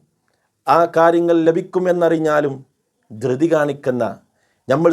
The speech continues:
സാവധാനം പോയാലും നമുക്ക് അവിടെ എത്തിപ്പെടാമെന്ന് അറിഞ്ഞാലും നമ്മൾ ധൃതി കാണിക്കുകയാണ്. ഇങ്ങനെ പല കാര്യങ്ങളിലും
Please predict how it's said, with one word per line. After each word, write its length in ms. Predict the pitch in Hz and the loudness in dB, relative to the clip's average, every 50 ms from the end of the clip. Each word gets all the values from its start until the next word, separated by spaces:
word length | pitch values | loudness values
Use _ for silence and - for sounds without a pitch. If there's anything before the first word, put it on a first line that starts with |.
| 165 - | 2 0
സാവധാനം 560 | 175 160 170 170 175 170 170 170 170 170 165 170 160 | 2 2 4 4 4 2 2 2 2 0 -2 -4 0
പോയാലും 500 | 151 170 170 175 170 175 175 175 170 160 151 - _ _ _ _ _ _ _ _ - 127 131 143 | 2 4 4 4 4 2 2 0 -2 -6 -8 -14 _ _ _ _ _ _ _ _ -16 -8 -6 -4
നമുക്ക് 400 | 143 160 156 160 - 165 170 170 156 - - _ _ _ _ _ _ | -4 -4 -6 -6 0 2 2 2 2 -2 -8 _ _ _ _ _ _
അവിടെ 220 | 202 214 185 165 160 160 151 | 0 2 2 2 2 2 0
എത്തിപ്പെടാമെന്ന് 800 | 156 - 220 - - 190 170 160 160 160 160 160 160 160 160 151 - - - - | -2 -4 -10 -4 0 2 2 2 2 0 -2 -2 -2 -4 -4 -4 -6 -8 -6 -4
അറിഞ്ഞാലും 580 | 123 135 156 165 165 170 165 156 156 156 143 147 139 143 _ _ _ _ _ _ _ _ | -2 0 0 2 2 2 2 2 0 0 -4 -6 -10 -14 _ _ _ _ _ _ _ _
നമ്മൾ 260 | 117 120 127 147 143 139 127 113 | -6 -6 -2 0 -2 -2 -2 -2
ധൃതി 200 | 127 131 139 143 | -4 -2 -2 -2
കാണിക്കുകയാണ്. 680 | 139 135 127 127 117 - 113 104 104 92 - - - - - _ _ _ _ _ _ _ _ _ | -2 -2 -2 -4 -6 -6 -6 -4 -4 -4 -6 -8 -12 -14 -18 _ _ _ _ _ _ _ _ _
ഇങ്ങനെ 360 | 120 120 143 151 151 147 143 143 143 | -2 -2 0 0 2 0 0 0 0
പല 120 | 135 131 147 156 156 | 0 0 0 0 -2
കാര്യങ്ങളിലും 580 | 143 139 139 135 143 139 139 135 135 135 131 | 0 0 0 -2 -2 -4 -4 -4 -4 -4 -4